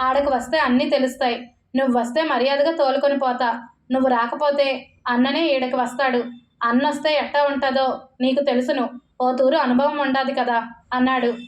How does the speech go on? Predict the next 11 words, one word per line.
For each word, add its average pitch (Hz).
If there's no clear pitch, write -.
రుద్ర 247
పారిజాతాన్ని 285
మెడపట్టుకొని 277
పైకెత్తడం 277
గుర్తొచ్చి 262
వెన్నులో 254
వణుకు 247
పుట్టింది 285
ఒక్కసారి. 247
"నువ్వు 262
వస్తావో, 285